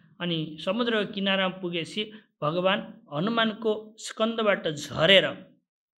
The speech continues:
सुग्रीवलाई गएर भन्नुहुन्छ, "हे सुग्रीव, अब यहाँबाट अगाडि बढिएला जस्तो छैन। यहीँ सैनिकहरू बस्नको लागि के बनाउँदछन्?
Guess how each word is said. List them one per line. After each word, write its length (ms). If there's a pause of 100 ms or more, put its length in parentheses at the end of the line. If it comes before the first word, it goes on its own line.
(560)
सुग्रीवलाई 560
गएर 160
भन्नुहुन्छ, 540
"हे 140
सुग्रीव, 640 (840)
अब 140
यहाँबाट 380
अगाडि 300
बढिएला 480
जस्तो 260
छैन। 360 (2000)
यहीँ 560 (840)
सैनिकहरू 560
बस्नको 400
लागि 160
के 140
बनाउँदछन्? 520